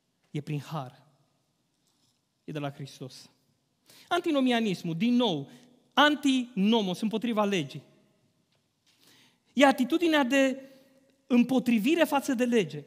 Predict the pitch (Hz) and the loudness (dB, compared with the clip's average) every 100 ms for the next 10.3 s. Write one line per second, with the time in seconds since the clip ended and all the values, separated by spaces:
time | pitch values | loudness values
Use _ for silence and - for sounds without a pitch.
0 | - - 254 277 247 254 269 254 247 240 | -18 -4 0 0 2 2 2 -2 -2 0
1 | 247 247 403 - 294 - 269 226 - - | -2 -2 -4 -2 -2 0 -2 -2 -6 -20
2 | _ 277 269 233 320 392 392 320 262 247 | _ 0 2 4 6 4 4 0 2 0
3 | 214 285 339 277 233 247 370 339 320 285 | -2 2 4 4 2 2 0 0 0 -2
4 | - - 247 247 175 143 110 _ _ _ | -4 -6 -4 -2 -2 -6 -18 _ _ _
5 | _ _ _ _ - - 330 339 277 311 | _ _ _ _ 0 2 4 2 2 4
6 | 208 131 - - _ _ _ - - - | 2 -2 -14 -20 _ _ _ -20 -10 0
7 | 320 302 - 180 392 339 311 294 277 - | 0 0 -2 0 0 2 4 4 0 -6
8 | - - 359 392 - 330 294 277 302 320 | -20 -4 0 0 0 0 2 2 4 4
9 | 302 254 240 226 - - 240 240 233 233 | 4 4 2 -2 -8 2 4 6 4 0
10 | 151 151 | -2 -6